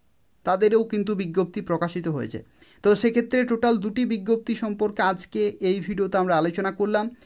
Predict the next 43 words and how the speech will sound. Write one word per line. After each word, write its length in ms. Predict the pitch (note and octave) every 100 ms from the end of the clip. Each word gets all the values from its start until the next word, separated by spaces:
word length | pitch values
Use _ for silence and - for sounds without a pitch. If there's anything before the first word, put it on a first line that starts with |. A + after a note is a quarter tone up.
| _ _
যদি 240 | E3+ F3+ A#3
তুমি 260 | A#3+ A#3+
পলিটেকনিক 680 | A#3+ A3 G#3+ A3 A#3 A#3+ A#3+
করে 180 | A3+ G#3+
থাকো 340 | G#3+ G#3+ A#3+
তবু 300 | B3 G#3+ G#3
এখানে 260 | A3 G#3+ A3
অ্যাপ্লিকেশন 520 | G3 G#3 G3 F#3+ G#3
করতে 300 | G3 F#3 F#3+
পারছো, 420 | G3+ G3 - A#3+
অথবা 380 | A3 G3+ B3 A#3
যদি 200 | A3 G#3+
তুমি 280 | G#3+ A3 A3
বিই, 360 | E3 G#3 A#3+
বিটেক 380 | A#3+ F#3+ F#3 G#3
অথবা 280 | G3+ G3 G3
বিএসসি 440 | F3+ G3 G3+ -
ইঞ্জিনিয়ারিং 420 | G#3 G3 G#3 G#3+ A3+
করে 220 | G#3 F#3+
থাকো 400 | E3 D3+ D3+ D3+ _ _ _ -
তবু 240 | G#3 A3
এখানে 320 | G3+ F3+ F3+
কিন্তু 260 | F3 F3+ F3
অ্যাপ্লিকেশন 500 | D3+ - D#3 D#3+ F#3+
করতে 300 | F#3 E3+ E3
পারবে। 320 | B2+ A2 G#2 - _ _ -
এই 160 | G3+
ভিডিও 300 | G#3+ A#3+ B3
ডেসক্রিপশন 600 | G#3 G3+ - A#3+ - A#3
বক্সে 300 | G#3 G3+ -
তোমরা 220 | A3 G#3
অ্যাপ্লিকেশন 540 | G#3 F#3+ G#3 G3 G3 G3
করার 220 | F#3+ F#3
লিংক 220 | F3 F#3+
পেয়ে 140 | F#3+ G3+
যাবে, 220 | G3+ G3+
দুটি 320 | D#3+ F3 A3
লিংক 280 | F#3+ G3 F#3+
রয়েছে, 320 | G3 G3 B3
সেখান 320 | A#3+ F3 E3
থেকে 160 | E3 E3+
তোমরা 220 | E3 E3+
সরাসরি 640 | E3+ D3 D3+ F#3 G#3+ C#4+